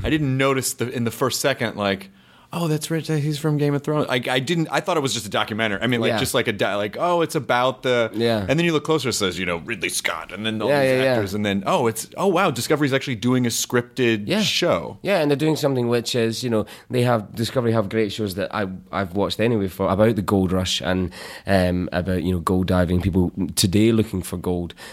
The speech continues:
Speaker 2: And so I think it seemed like the best,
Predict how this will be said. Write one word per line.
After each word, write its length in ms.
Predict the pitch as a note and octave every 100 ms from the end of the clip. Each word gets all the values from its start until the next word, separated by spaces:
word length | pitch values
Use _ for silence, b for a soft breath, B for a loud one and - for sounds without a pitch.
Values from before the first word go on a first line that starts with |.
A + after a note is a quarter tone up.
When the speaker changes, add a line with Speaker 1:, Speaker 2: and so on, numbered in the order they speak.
| B
Speaker 2:
And 420 | G2 G2+ F#2+ F#2
so 360 | F2+ - G2+ G2
I 120 | F2+
think 240 | G2 A2 G#2
it 100 | F2
seemed 280 | - F#2
like 180 | F#2 F2
the 80 | E2+
best, 540 | F#2+ F#2 E2+ - -